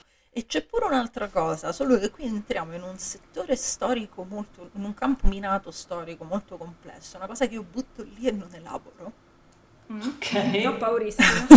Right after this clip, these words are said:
Speaker 1: <laughs> Ho paurissima, perché in Francia, dopo la liberazione, eh, io non,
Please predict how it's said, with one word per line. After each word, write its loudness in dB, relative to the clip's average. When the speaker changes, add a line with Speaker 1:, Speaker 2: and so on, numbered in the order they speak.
Speaker 1:
<laughs> 6
Ho 10
paurissima, 0
perché -6
in -12
Francia, -6
dopo -4
la 0
liberazione, -12
eh, -10
io -2
non, -6